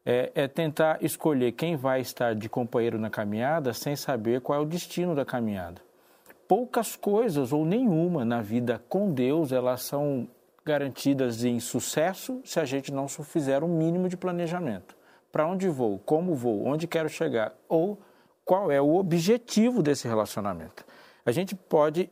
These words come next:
muito, em muitos momentos, cair na ilusão de que o objetivo final é apenas a própria satisfação e que a gente não se satisfaz em cumprir outros objetivos, né? É, eu fico imaginando, é,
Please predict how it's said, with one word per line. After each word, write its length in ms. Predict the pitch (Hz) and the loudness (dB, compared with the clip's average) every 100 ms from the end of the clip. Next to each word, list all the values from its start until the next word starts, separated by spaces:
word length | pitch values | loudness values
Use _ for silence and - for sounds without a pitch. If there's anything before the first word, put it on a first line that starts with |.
| _ | _
muito, 680 | 160 151 185 254 240 185 214 | 2 6 8 8 4 2 2
em 100 | 190 | 4
muitos 400 | 185 214 254 - | 4 4 2 0
momentos, 640 | 190 156 127 127 - - - - - - _ | 0 0 0 -2 -6 -14 -16 -20 -20 -20 _
cair 320 | - 151 156 | 0 2 0
na 160 | 165 156 | 0 0
ilusão 580 | 160 185 151 120 120 127 | 2 2 2 2 0 0
de 160 | 120 | -2
que 140 | 131 143 | -2 2
o 80 | 143 | 2
objetivo 680 | 135 131 139 131 139 131 131 | 2 2 2 2 0 0 -2
final 600 | - 170 151 135 147 147 | -2 0 2 2 2 0
é 100 | 160 | 0
apenas 480 | 143 - 147 147 139 | -2 0 -2 0 -2
a 60 | 139 | -4
própria 380 | - 135 135 | -2 -2 -2
satisfação 800 | 131 135 127 - 127 - 139 151 - | -4 -6 -6 -6 -6 -2 -2 -2 -2
e 100 | 156 | -2
que 120 | 175 | 0
a 60 | |
gente 220 | 147 143 143 | -2 -2 -4
não 140 | 139 | -4
se 140 | 147 | -4
satisfaz 680 | 151 147 - 156 - 139 151 - | -2 -4 -4 -6 0 0 0 -2
em 180 | 190 240 | 0 0
cumprir 520 | 226 208 170 196 208 | 0 0 0 0 2
outros 300 | 180 202 196 | 0 0 -2
objetivos, 840 | 190 190 214 - 180 143 101 95 | -2 0 -2 0 0 0 -2 -4
né? 180 | 117 127 - - - - - - | -4 -6 -12 -20 -20 -20 -20 -2
É, 160 | 135 135 | 0 2
eu 120 | 151 | 0
fico 240 | - 160 170 | 2 0 2
imaginando, 760 | 151 139 139 127 127 139 143 - _ - - - | 0 0 0 0 2 2 0 -4 _ -20 -10 0
é, 440 | 120 117 113 104 | 2 2 2 -2